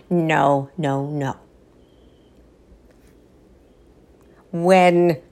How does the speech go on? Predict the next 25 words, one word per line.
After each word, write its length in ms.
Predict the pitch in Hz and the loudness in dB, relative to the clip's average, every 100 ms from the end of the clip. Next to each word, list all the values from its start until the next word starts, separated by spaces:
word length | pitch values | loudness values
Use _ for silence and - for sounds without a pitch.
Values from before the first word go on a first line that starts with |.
| _ _ _ _ _ _ _ | _ _ _ _ _ _ _
we 360 | 175 175 196 254 | -6 -2 0 0
have 420 | 269 240 214 190 | 0 2 2 0
things 300 | 202 196 190 | 0 0 2
like 180 | 175 170 | 0 2
this 220 | 175 170 | 0 0
happen 420 | - 180 185 190 | -2 0 2 0
to 240 | 185 170 147 | 0 -2 -2
us, 320 | 139 139 - | -2 -4 -10
there 300 | 165 180 214 | 0 2 4
are 180 | 208 190 | 2 2
many 420 | 180 180 190 180 | 2 0 0 -2
different 840 | 147 139 175 175 156 151 139 - - _ _ _ _ _ _ _ _ _ _ _ _ _ _ _ _ _ _ - | -4 2 2 2 -6 -6 -8 -12 -20 _ _ _ _ _ _ _ _ _ _ _ _ _ _ _ _ _ _ -16
ways 680 | 160 165 180 175 156 151 147 | -4 2 4 2 -2 -4 0
that 260 | 151 - | 0 -2
these 300 | 175 160 147 | -6 -6 -8
things 500 | - - 175 156 147 | -8 -2 -2 -2 -6
come 320 | - - 160 | -8 -6 -6
in 500 | 160 170 156 151 147 - _ _ | -6 -6 -4 -6 -8 -12 _ _
to 160 | - 165 | -6 -4
our 220 | 143 139 | -2 -4
lives. 520 | 143 147 143 139 135 | -2 -4 -2 -6 -4
There 120 | 165 | 0
are 180 | 165 143 | 2 2
many 720 | 143 170 196 202 185 151 127 - _ _ _ _ _ _ - | 0 -4 -2 0 -2 -2 -6 -12 _ _ _ _ _ _ -16
different 560 | 156 170 170 151 143 - | -4 -2 -2 -4 -6 -10